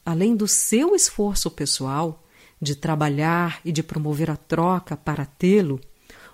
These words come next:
houve o esforço de várias pessoas que cultivaram esse alimento, que levaram esse alimento para o supermercado ou para o restaurante para que você conseguisse se alimentar. E mais do que isso,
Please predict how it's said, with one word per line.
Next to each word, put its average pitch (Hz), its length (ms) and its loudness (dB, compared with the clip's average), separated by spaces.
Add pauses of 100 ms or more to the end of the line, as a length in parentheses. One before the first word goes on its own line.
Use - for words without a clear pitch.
houve 180 360 2
o 165 80 0
esforço 175 600 -2
de 160 120 -2
várias 214 680 0
pessoas 147 720 -2 (340)
que 185 120 -4
cultivaram 160 1000 -2
esse 151 180 -2
alimento, 151 640 -2 (380)
que - 140 -2
levaram 180 800 2
esse 175 180 -2
alimento 170 640 0 (380)
para 175 240 0
o 156 40 -4
supermercado 160 1080 -2 (300)
ou 185 180 4
para 160 300 0
o 147 40 0
restaurante 156 720 0 (180)
para 196 120 -2
que 185 120 -6
você 180 300 -2
conseguisse 220 760 -2
se - 140 2
alimentar. 214 720 0 (580)
E 208 80 4
mais 165 760 4
do 147 100 -2
que - 180 -6
isso, 160 460 -4